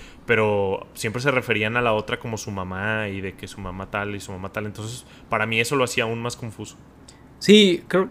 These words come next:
Speaker 2: creo que por lo mismo quisieron a-, in-, introducir ese elemento aquí.
Speaker 1: Ujú.
Speaker 2: Este... Pero digo, fuera de eso es una película muy sencilla. Eh, digo,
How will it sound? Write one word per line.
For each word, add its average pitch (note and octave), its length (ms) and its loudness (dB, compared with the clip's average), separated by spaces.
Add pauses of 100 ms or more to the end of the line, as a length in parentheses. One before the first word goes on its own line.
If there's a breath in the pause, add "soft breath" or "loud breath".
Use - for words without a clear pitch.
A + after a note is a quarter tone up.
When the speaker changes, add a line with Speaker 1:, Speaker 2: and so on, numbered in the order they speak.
Speaker 2:
creo F#3+ 160 2
que - 100 2
por B3+ 180 8
lo G#3+ 120 10
mismo F3 420 4 (200)
quisieron E3 460 4
a-, F#3 140 4
in-, E3+ 220 0
introducir D3+ 600 2
ese D#3+ 300 2
elemento C#3 440 0
aquí. E3 280 -6 (440 soft breath)
Speaker 1:
Ujú. G#2+ 320 -8
Speaker 2:
Este... C3+ 960 -2 (960 soft breath)
Pero F3+ 180 12
digo, G3+ 180 12
fuera G#3 320 8
de G3 100 8
eso F3 180 0
es E3 60 -6
una F#3+ 220 4
película D#3+ 420 4
muy C#3+ 300 2
sencilla. C#3+ 760 0 (400)
Eh, C3 560 -4 (720 soft breath)
digo, D#3 280 8